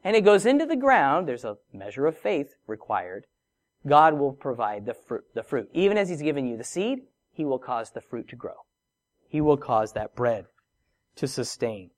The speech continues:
So, Corinthians, you're not gonna lose anything by giving, but God's grace is going to abound towards you.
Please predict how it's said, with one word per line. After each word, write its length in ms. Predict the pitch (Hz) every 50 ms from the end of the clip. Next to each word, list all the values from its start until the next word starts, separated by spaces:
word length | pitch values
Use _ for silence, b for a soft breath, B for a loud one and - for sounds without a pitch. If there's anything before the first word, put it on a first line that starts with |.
| _ _ - - _ _
So, 320 | - - 196 185 175 185 - - _
Corinthians, 480 | - 202 220 247 247 240 240 233 214 196
you're 80 | 240
not 160 | 240 233 233
gonna 140 | 233 233 233
lose 240 | 233 240 233 196 214
anything 360 | 214 214 214 214 214 208 196
by 140 | 175 170 170
giving, 640 | 165 139 143 170 175 170 135 113 107 110 117 - - _ _ _ _ _ _ _ _ _ _ _ _ _ _ _ _ _ _ _ _ _ _ _ _
but 240 | 165 165 - - -
God's 400 | 160 160 175 190 202 208 175 156
grace 460 | 151 - 147 156 156 165 165 160 - -
is 100 | 147 143
going 140 | 143 147 147
to 80 | 147 139
abound 500 | 131 120 131 127 131 131 131 135 127 - _
towards 480 | - - - 131 120 117 113 113 113 113
you. 320 | 110 120 127 120 107 87